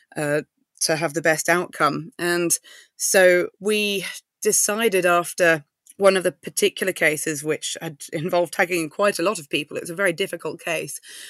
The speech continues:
uh, involving a, an autistic nonverbal five-year-old. And we realized that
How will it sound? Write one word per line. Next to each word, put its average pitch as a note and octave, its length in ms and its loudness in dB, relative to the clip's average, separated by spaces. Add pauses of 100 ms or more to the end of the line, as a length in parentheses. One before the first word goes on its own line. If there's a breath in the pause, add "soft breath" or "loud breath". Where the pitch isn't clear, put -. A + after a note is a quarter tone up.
(120 loud breath)
uh, E3+ 320 2
involving E3 560 0
a, D#3 340 0
an E3 140 -4
autistic E3+ 600 -2 (360)
nonverbal F3 560 0
five-year-old. E3+ 760 -2 (420 loud breath)
And F#3+ 500 0 (920)
we G3+ 100 -2
realized F#3 540 2
that F3+ 160 2